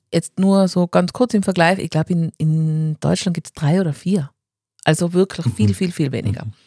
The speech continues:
Speaker 1: Ähm, und bei uns gibt's vier große Schulen, nennt man das. Und zwar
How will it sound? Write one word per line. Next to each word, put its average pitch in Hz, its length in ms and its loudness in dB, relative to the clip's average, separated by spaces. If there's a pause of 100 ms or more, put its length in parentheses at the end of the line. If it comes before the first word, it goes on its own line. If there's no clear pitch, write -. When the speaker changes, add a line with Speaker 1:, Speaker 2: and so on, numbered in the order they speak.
(680)
Speaker 1:
Ähm, 180 440 0
und 190 260 -4
bei 175 160 2
uns 262 560 0
gibt's - 340 -6
vier 262 600 2
große 202 640 2
Schulen, 185 640 2 (220)
nennt 135 280 0
man 165 140 0
das. 240 380 -2
Und 170 240 0
zwar 170 320 2